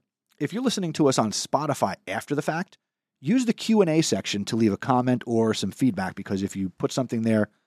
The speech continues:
we will get an email that we can check. So if you wanna send text feedback and you're listening on Spotify, use that Q and A feature for this episode.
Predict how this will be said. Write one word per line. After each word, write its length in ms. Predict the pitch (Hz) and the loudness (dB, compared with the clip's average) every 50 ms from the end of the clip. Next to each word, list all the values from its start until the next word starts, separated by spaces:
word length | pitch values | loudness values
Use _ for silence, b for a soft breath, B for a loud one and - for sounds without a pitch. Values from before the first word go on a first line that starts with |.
| _ _ _ _ _ _ | _ _ _ _ _ _
we 100 | - 123 | 2 4
will 140 | 123 117 113 | 4 4 4
get 160 | 104 117 107 | 4 4 2
an 100 | 101 104 - 120 | 2 0 0 0
email 480 | 135 143 120 101 95 87 82 78 - _ _ _ _ _ _ _ _ _ _ _ _ _ _ _ _ _ _ - | 0 0 0 0 0 -2 -4 -4 -8 _ _ _ _ _ _ _ _ _ _ _ _ _ _ _ _ _ _ -6
that 160 | 95 107 101 104 | -4 -2 2 2
we 100 | 113 107 | 2 2
can 160 | - 107 98 | 2 0 0
check. 240 | - - 98 90 - | 2 2 2 2 0
So 100 | - 98 | -4 -6
if 120 | 90 - | -4 -4
you 80 | 107 101 | -2 0
wanna 180 | 107 104 101 101 | 0 0 0 0
send 360 | - 120 107 104 101 95 - _ _ _ _ _ _ _ - | 0 2 2 2 0 -2 -6 _ _ _ _ _ _ _ -10
text 440 | - - 202 214 - - - - - | -2 0 0 0 0 -4 -10 -12 -14
feedback 540 | - - - 110 101 90 85 101 98 104 - 107 | -18 -8 -6 -4 -4 -4 -2 -4 -2 -2 -2 -2
and 80 | 95 | -4
you're 100 | 98 101 | -2 -2
listening 300 | 107 120 - - 123 120 | -2 -2 -2 0 0 2
on 120 | 117 110 104 | 2 0 0
Spotify, 600 | - - 107 98 98 95 - 101 98 95 95 92 _ _ _ _ _ _ _ _ - | -2 -4 -4 -4 -4 -6 -6 -4 -4 -4 -4 -6 _ _ _ _ _ _ _ _ -8
use 180 | 104 107 113 104 | -2 0 0 2
that 180 | 107 113 - - | 2 0 0 -2
Q 200 | - - 117 110 104 | -4 -2 0 0 2
and 80 | 107 | 2
A 100 | 110 110 | 0 0
feature 460 | - - 101 95 - - 98 92 92 90 | 0 -2 -2 -2 -2 -4 -4 -4 -6 -8
for 320 | - - - 95 95 98 | -8 -8 -6 -4 -4 -4
this 240 | 87 92 98 - - - | -4 -4 -6 -6 -6 -8
episode. 540 | 95 98 - 95 - - 80 76 78 - | -10 -10 -10 -12 -12 -12 -12 -12 -14 -16